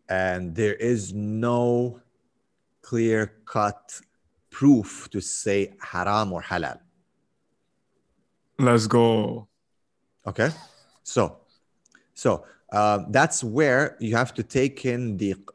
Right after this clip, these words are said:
Speaker 1: the, the approach but the Prophet sallallahu alaihi wasallam mentioned one thing only that was impermissible when it comes to intercourse. Okay? And that is anal intercourse. Okay? Via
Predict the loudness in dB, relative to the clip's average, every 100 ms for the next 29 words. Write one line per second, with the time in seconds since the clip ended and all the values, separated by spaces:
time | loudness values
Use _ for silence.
0 | -12 -6 -4 -2 -4 -6 -8 -4 -4 -4
1 | -4 0 0 0 -6 -16 _ _ _ -6
2 | -2 0 2 0 0 -4 -2 -2 0 0
3 | -2 -2 -2 0 -2 -2 -2 -2 -2 -4
4 | -6 -4 -4 -6 -8 -6 -2 0 0 -4
5 | -4 -4 -4 -6 -4 -2 -4 -4 -4 -4
6 | -2 -4 -4 -6 -6 -4 -4 -4 -4 -4
7 | -4 -2 -2 -2 -6 -4 -4 -4 -6 -4
8 | -4 -8 -12 -12 -20 _ _ _ _ _
9 | -8 -2 -2 -4 _ _ -10 -2 2 2
10 | 0 -2 0 2 4 2 0 -2 -6 _
11 | -4 -4 -8 -12 -14 -16 -16 -20 _ _
12 | _ _ _ _ _ _ -6 -4 -2 -4
13 | -6 0 4 4 2